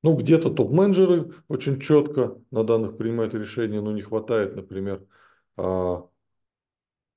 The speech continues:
автоматизации, как бы, встраивания, принятия решений в алгоритмы там, того же самого И И в широком смысле.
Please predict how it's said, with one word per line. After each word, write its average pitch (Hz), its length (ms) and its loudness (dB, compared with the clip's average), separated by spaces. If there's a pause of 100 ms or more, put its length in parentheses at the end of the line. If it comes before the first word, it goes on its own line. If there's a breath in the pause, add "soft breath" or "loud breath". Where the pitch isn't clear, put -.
(1080)
автоматизации, 110 880 0
как 95 200 -4
бы, 85 60 -6
встраивания, 104 800 0
принятия 98 540 -6
решений 92 400 -6
в 87 80 -6
алгоритмы 95 580 -2
там, 80 260 -10 (420 loud breath)
того 82 240 -4
же - 100 -12
самого 78 500 -8 (180)
И 98 80 -8
И 95 500 -6 (500)
в - 40 -20
широком 85 520 -2
смысле. 82 600 -8